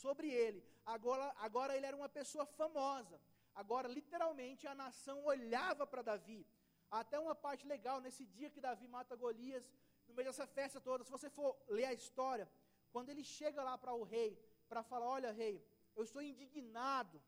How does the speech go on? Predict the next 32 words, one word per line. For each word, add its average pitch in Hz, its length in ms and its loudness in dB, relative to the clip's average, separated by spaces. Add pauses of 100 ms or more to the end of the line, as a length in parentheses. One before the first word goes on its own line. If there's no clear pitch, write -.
(600)
com 226 140 -4
esse 247 140 -10 (100)
gigante 247 640 0 (440)
que 254 160 -10
está - 240 -4
afrontando 294 580 -4
o - 180 -10
povo 277 280 4
de 294 40 -8 (200)
Deus. 269 260 6 (380)
Quem 339 180 -2
ele 302 120 -2 (100)
pensa 285 280 -8
que 240 120 -18 (240)
é? - 20 -4 (320)
E 269 100 0
eu 311 60 4 (120)
quero 302 220 0 (360)
ir 320 60 2 (100)
lá, 294 220 6
e 277 100 0
eu 285 120 4
quero 302 180 4 (120)
matar 294 320 -2
esse - 220 -12
gigante." 269 460 -2 (220)
E 311 120 6
o 277 100 0
rei 302 180 6
não 302 60 -4 (100)
bota 294 280 0
muita 285 200 0